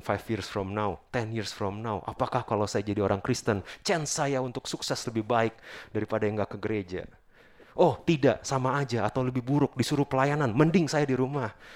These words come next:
mending saya live stream aja. Betul yang di rumah? Sorry. Nggak, nggak, I mean, I, you, you, you are welcome to here minggu depan. Tapi, you know, it's good to be here untuk bisa, you know, bergereja secara asli. Tapi,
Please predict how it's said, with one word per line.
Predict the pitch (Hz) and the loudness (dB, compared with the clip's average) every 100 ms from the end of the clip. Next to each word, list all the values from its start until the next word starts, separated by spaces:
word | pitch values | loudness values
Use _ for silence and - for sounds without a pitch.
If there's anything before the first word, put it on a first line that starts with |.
| - - | -20 -10
mending | 139 143 139 | -4 -2 -2
saya | 139 123 | 0 2
live | 127 127 | 2 2
stream | - 139 131 | 0 0 0
aja. | 120 107 90 - | 0 -2 -4 -8
Betul | - 151 | 0 2
yang | 139 | 2
di | 127 | 0
rumah? | 127 143 139 - _ | 0 -2 -4 -14 _
Sorry. | - 85 82 - - _ - - - - _ - | -6 -4 -6 -8 -18 _ -20 -20 -20 -20 _ -4
Nggak, | 156 147 120 | 4 6 6
nggak, | |
I | 101 | 0
mean, | 107 95 | -2 -2
I, | 95 90 | -4 -6
you, | 87 87 95 | -8 -8 -8
you, | 95 | -8
you | 90 98 | -4 -2
are | 90 | -2
welcome | 82 - 92 85 | -4 -10 -14 -14
to | |
here | 92 - - - - - - 101 | -16 -18 -20 -20 -20 -20 -10 -6
minggu | 87 | -2
depan. | 87 - 82 | -4 -4 -6
Tapi, | 85 - 120 | -2 0 0
you | 117 | 2
know, | 135 151 - - - - - 95 | 2 0 -2 -14 -14 -16 -12 -10
it's | - | -4
good | 92 - | -4 -2
to | 92 | -4
be | |
here | 90 - 85 82 76 | -6 -6 -4 -2 -4
untuk | 85 85 - | -6 -10 -10
bisa, | 80 - 82 - | -12 -10 -12 -12
you | - 85 | -14 -14
know, | 85 | -8
bergereja | 92 92 90 80 90 | -6 -4 -6 -6 -8
secara | - - 82 85 | -8 -10 -10 -10
asli. | 82 82 - - - - | -12 -14 -16 -18 -20 -2
Tapi, | 135 - 143 123 185 | -2 2 2 2 0